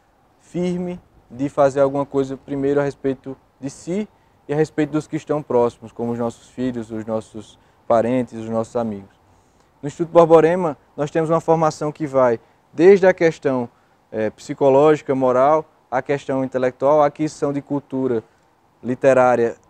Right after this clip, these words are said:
é, com propósitos bem estabelecidos, seja de apreensão gramatical, de sonoridade, de ritmo,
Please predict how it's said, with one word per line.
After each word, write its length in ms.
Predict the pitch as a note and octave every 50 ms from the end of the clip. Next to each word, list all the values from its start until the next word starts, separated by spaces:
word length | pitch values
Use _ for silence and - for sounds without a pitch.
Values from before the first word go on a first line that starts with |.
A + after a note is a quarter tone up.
| _ -
é, 340 | A#2 A#2 A#2 A2+ A2+ A2 G#2+ - _ _ _ _
com 200 | - D#3+ F#3+ G3+
propósitos 680 | - F#3 F3+ D#3+ - - D3 D3 D3+ D3 - - C#3 A#2+
bem 360 | B2 C3 D#3 E3 E3+ E3+ E3 D3+
estabelecidos, 880 | - - D3 C3+ C3 C3+ C3+ C3+ C3+ - - - C#3+ D#3 D3 C#3+ -
seja 300 | - - C#3+ C#3+ C#3+ C#3+
de 160 | C3+ C3 C3+
apreensão 480 | C3 B2 - C3 B2+ B2+ B2 - B2+ A#2+
gramatical, 800 | A#2 A#2+ A#2+ A#2+ A#2 A2+ - - _ - B2 B2+ C3+ C3 B2+ B2+
de 100 | A#2+ B2
sonoridade, 960 | A#2 - B2+ A#2+ A#2 A#2 A#2+ A2+ A2+ G#2+ A#2 A#2 B2+ B2+ B2 B2 A#2 A#2 A2+ - _ _ _ _
de 120 | A#2+ B2
ritmo, 680 | A#2 G#2+ A#2 B2 C3+ C#3 C3 - - B2+ A#2 A#2 A2+ G#2+